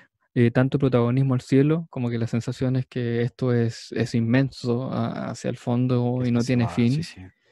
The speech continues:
Speaker 1: Eh, y lo que ayuda, a mí por lo menos me ayuda un poco, eh, son estos elementos que no sé qué son, pero me da la idea que pueden ser, mm, barcos o algo así.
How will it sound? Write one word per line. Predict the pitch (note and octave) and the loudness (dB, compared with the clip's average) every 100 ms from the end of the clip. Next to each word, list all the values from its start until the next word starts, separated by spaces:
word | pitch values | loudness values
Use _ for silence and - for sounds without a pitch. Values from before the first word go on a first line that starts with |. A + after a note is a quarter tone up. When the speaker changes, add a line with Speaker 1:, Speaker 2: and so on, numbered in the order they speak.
| _ _ _ _ - | _ _ _ _ -2
Speaker 1:
Eh, | A#2 A#2 A2+ A2+ A2+ A#2 - | 0 2 2 2 -2 -4 -4
y | B2+ A#2 | 0 2
lo | A#2 A#2 | 2 2
que | A#2+ | 2
ayuda, | A#2 B2 C3+ C3+ C#3 C#3 D3 D3 - | 2 2 4 4 2 0 -2 -8 -8
a | D3 A#2+ | -2 0
mí | C3+ | 2
por | D3+ C3+ | 2 2
lo | C3 | 2
menos | C#3 C#3 | 2 2
me | C3 | 2
ayuda | B2+ C3+ C#3 C3+ | 0 0 0 0
un | C3 - | -2 -4
poco, | C#3 C#3 D3+ D#3 D#3 C#3 - - C#3+ | -2 -2 0 -2 -2 -6 -12 -10 -4
eh, | B2 B2+ C3+ | -2 0 -4
son | C3+ - D3+ D#3+ | -8 -8 -4 -2
estos | E3 - E3+ | -2 0 2
elementos | D3+ C3 D#3 F#3 F#3 | 2 2 0 0 0
que | |
no | D#3+ | 2
sé | C#3+ E3+ | 2 -2
qué | E3 | -4
son, | - F3+ A3+ G#3+ | -4 -4 -6 -8
pero | - D3 | -6 -2
me | C#3 | 0
da | D3+ | 0
la | D3+ | 2
idea | C#3+ D3+ | 2 0
que | D#3 | -2
pueden | D3+ D3 | -2 -2
ser, | - D3 - - - - | -2 -6 -6 -20 -14 -6
mm, | B2 B2 B2 B2+ | -4 -2 -2 0
barcos | D#3 D#3 - D#3 D3+ | 0 0 -4 -6 -2
o | C#3 | -2
algo | C3 C3+ | 0 -2
así. | - D#3+ | -2 -4